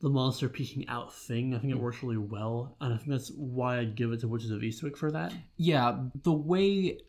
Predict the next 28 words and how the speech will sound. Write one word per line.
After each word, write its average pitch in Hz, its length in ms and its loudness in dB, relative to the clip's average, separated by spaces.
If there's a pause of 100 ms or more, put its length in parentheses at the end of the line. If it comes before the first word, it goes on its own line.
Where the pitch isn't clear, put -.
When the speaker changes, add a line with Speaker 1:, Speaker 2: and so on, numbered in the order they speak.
(120)
Speaker 2:
that 131 420 2
the 127 140 0
film 127 460 4
interacts 117 560 2
with 113 200 0 (240)
revealing 143 960 6 (200)
Daryl 123 480 4
as 113 220 4
he 117 260 2
truly 120 540 2
is, 107 220 0
as 117 120 -2
opposed 117 440 0
to 120 160 2
what 110 300 -2
he 110 520 0
was 123 220 2
showing 117 440 2
to 113 340 -2
the 120 100 0
women 113 300 2
as 120 100 -6
he 123 60 -4
was 113 160 -2
trying 113 240 -2
to 120 80 -2
seduce 117 400 0
them 113 280 0